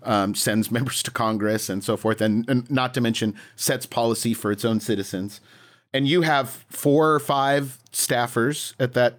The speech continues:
at that level. And the national party is debating whether or not it can afford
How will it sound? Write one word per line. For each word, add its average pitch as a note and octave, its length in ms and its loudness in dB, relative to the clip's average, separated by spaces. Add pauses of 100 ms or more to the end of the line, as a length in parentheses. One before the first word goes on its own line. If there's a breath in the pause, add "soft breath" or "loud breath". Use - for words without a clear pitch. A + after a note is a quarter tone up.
(580)
at B2 120 -2
that A#2 200 2
level. A2 460 2 (760 soft breath)
And D3 580 2 (240)
the D3 220 0
national D3+ 760 2
party A#2 500 2
is B2 260 0
debating C#3 640 2
whether B2 380 4
or B2 40 4
not A#2 260 4
it - 140 -2
can A2+ 160 0
afford A2+ 640 2